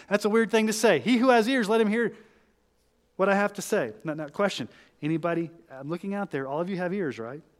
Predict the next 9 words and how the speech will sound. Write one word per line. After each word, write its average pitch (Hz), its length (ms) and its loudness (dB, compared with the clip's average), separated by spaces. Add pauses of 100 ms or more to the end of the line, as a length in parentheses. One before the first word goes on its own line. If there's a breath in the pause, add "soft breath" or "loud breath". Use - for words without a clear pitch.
(1400)
If 110 120 -10
you 147 100 0
have 226 180 8
ears, 294 380 6
listen. 269 580 4 (480)
What's 175 160 -8
Jesus 190 300 -6
saying 156 340 -4
here? 101 160 -18